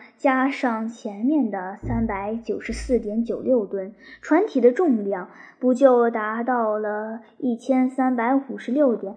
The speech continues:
五八吨？这下您明白了吗？“我明白了。”我回答说。因此，艇长继续说，在上述条件下，鹦鹉螺号下水以后，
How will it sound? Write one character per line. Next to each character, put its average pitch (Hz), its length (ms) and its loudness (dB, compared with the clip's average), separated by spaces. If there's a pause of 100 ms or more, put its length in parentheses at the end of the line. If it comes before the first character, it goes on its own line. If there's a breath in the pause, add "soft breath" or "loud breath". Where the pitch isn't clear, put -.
(180 loud breath)
五 - 120 -8
八 277 280 -2
吨？ 208 300 -6 (280 soft breath)
这 370 180 4
下 226 300 -4 (220)
您 247 100 0
明 220 240 0
白 311 180 -2
了 240 120 0
吗 220 300 -10 (580 loud breath)
？“我 226 100 2
明 202 240 -6
白 294 240 2
了。” 180 240 -10 (420 soft breath)
我 208 120 -4
回 196 200 -10
答 190 160 -12
说。 214 380 -4 (480)
因 415 220 4
此， - 360 -10 (200)
艇 247 180 2
长 220 180 2
继 294 160 0
续 175 200 -4
说， 202 380 -8 (280 soft breath)
在 262 320 6
上 269 220 4
述 247 200 4
条 208 280 -8
件 277 180 2
下， 214 340 -8 (200 loud breath)
鹦 403 260 4
鹉 - 80 4
螺 214 140 -2
号 285 160 -2
下 294 240 0
水 202 200 -6
以 180 120 -12
后， - 320 -10